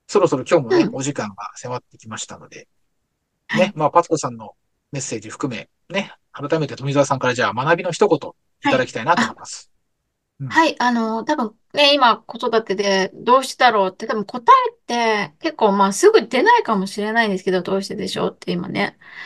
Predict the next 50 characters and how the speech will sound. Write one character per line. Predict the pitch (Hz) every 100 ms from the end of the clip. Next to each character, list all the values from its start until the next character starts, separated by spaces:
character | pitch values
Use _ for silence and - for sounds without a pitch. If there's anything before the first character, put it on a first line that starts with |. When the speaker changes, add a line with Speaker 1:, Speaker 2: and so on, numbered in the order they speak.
| - -
Speaker 2:
で |
も | 320 311
多 | 381
分 | 302
未 | 277 440
来 | 508 349
で、 | 254 262 226
多 | 240
分、 | 226
あ | 247 285 302
あ、 |
こ | - 285
れ | 269
は |
私 | 247 233 247 262
こ | - -
う |
や | -
っ | 233
て | 262
こ | 254 254
れ | 247
で、 | 240
こ | 233 277
れ | 247
を、 | 240 -
こ | -
の | 233
こ | 233
と | 240
を | 240
通 | 233 226
し |
て | 214
成 | - 226
長 | 247
し | 240
た | 294
わ | 262 240
っ | 233
て | 202
い |
う | 185
結 | 220 214
果 | 254
に | 262
な | 277 370
る |
っ | 330
て | - - -